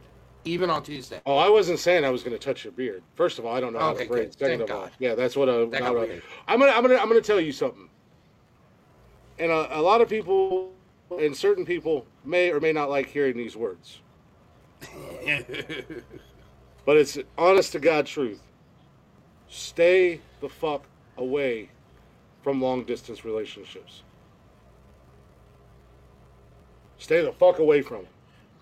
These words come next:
Speaker 1: You know what I did? I did the whole long distance relationship.
Speaker 2: Yeah, you were fucking
Speaker 1: With
Speaker 2: somebody in
Speaker 1: England.
Speaker 2: s-, well, you weren't fucking, but,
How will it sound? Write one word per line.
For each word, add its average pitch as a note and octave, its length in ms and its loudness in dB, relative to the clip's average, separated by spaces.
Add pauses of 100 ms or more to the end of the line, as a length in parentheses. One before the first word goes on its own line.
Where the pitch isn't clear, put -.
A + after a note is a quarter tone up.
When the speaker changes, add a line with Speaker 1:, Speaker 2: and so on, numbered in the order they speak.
(520)
Speaker 1:
You F3 160 0
know F#3+ 140 2
what F3+ 200 -2
I E3 160 -4
did? E3+ 400 -8 (140)
I F3+ 140 -2
did - 380 -10
the D3 120 -10
whole D#3 460 -12 (220)
long D3+ 300 -10
distance D#3 480 -16
relationship. C3+ 680 -12
Speaker 2:
Yeah, A3 200 0
you G#3+ 260 2
were F#3+ 160 2 (560)
fucking - 240 -6
Speaker 1:
With - 60 -12
Speaker 2:
somebody A#3 280 2
in A3 60 2
Speaker 1:
England. D#3 200 -2 (100)
Speaker 2:
s-, - 60 -20 (140)
well, D3+ 140 -2
you C#3+ 120 -4
weren't D3 160 -4
fucking, B2+ 400 -4
but, G#2+ 200 -8